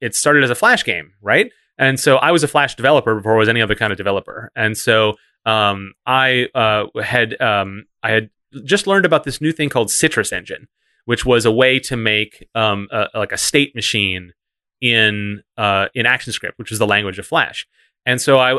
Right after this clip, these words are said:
I'm like, "Oh, I'll, uh, I'll put together a little project." And that it, like all little projects, it got bigger and bigger. And the thing about this, um, this code base that I was using is that it really gave me a first taste of, of a professional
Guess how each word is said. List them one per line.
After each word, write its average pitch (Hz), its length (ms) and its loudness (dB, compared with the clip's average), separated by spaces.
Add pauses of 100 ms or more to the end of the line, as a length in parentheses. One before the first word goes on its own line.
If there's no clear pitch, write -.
I'm 131 120 -2
like, 123 160 0
"Oh, 196 120 6
I'll, 185 380 2
uh, 160 240 2
I'll 180 160 -2
put 185 140 -2
together 165 200 4
a 143 40 6
little 135 160 4
project." 110 560 -2
And 120 160 -4
that 120 160 2
it, 131 120 0
like 135 220 2
all 160 240 6
little 147 180 6
projects, 104 440 -2
it - 20 -16
got 110 180 -2
bigger 104 240 0
and 98 100 -8
bigger. 95 340 -6 (400)
And 117 460 0
the 127 160 0
thing 165 200 0
about 139 280 0
this, 127 300 -2
um, 107 440 -2
this 110 120 -4
code 240 240 2
base 120 220 2
that 120 100 -2
I 110 60 4
was 107 180 -4
using 139 380 0
is 117 140 -4
that 127 100 4
it 113 120 -6
really 175 180 4
gave 143 160 2
me 123 100 2
a 110 60 4
first - 360 0
taste 123 460 -2 (400)
of, 107 340 0 (200)
of 117 120 -2
a 113 60 4
professional 120 840 2